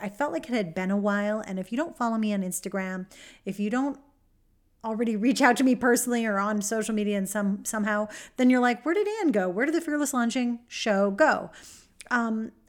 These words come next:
I did wanna remind you, now we're just calling ourselves the Fearless Launching Podcast.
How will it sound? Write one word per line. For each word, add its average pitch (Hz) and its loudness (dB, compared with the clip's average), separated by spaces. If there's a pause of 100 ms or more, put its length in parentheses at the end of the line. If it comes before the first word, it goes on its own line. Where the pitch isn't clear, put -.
I 233 0
did 302 2
wanna 277 0
remind 208 2
you, 214 0
now 208 4
we're 269 0
just 247 -4
calling 233 0
ourselves 214 -2
the 196 -4
Fearless 196 -2
Launching 190 -4
Podcast. 170 -6